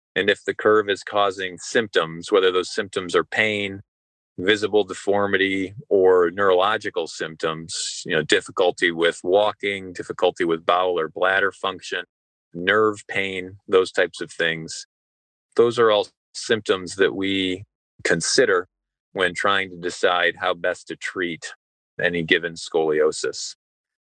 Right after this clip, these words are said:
And the goal of treatment is always to keep a curve from getting worse, keep it as small as possible, keep it from getting worse, and keep it from becoming symptomatic through the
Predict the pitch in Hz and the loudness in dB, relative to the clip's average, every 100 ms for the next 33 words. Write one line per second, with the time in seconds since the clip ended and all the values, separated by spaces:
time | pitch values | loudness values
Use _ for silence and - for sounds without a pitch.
0 | _ 85 92 107 147 151 131 113 139 113 | _ 0 2 2 4 4 2 0 -4 -4
1 | 107 98 92 104 101 95 - - 95 92 | -4 -2 2 4 4 0 -2 -4 -2 0
2 | 90 87 _ _ _ _ - 147 - 110 | -2 -6 _ _ _ _ 0 2 4 0
3 | - 113 113 107 - 151 - 95 92 95 | 4 4 4 0 -8 -12 -2 0 0 -2
4 | 92 95 110 104 95 92 95 123 147 - | -6 -14 0 2 2 0 2 2 0 -10
5 | - - 131 123 104 95 - 120 117 127 | -14 -6 -4 0 2 0 -2 0 4 2
6 | 123 131 127 123 123 123 120 123 113 110 | 2 -2 -2 -4 -4 -4 -4 -8 -6 -6
7 | - 104 101 104 98 104 120 135 - - | -4 0 2 2 0 0 2 -2 -10 -14
8 | _ _ _ _ - 98 - 120 95 - | _ _ _ _ -4 -2 0 2 0 0
9 | 104 98 - 101 95 92 - 92 90 90 | -2 -2 -2 -2 -2 -2 -2 0 0 0
10 | 95 95 95 95 87 82 _ _ _ _ | 0 -2 -6 -2 0 -2 _ _ _ _
11 | _ - - 104 95 95 90 | _ -6 -2 2 2 2 0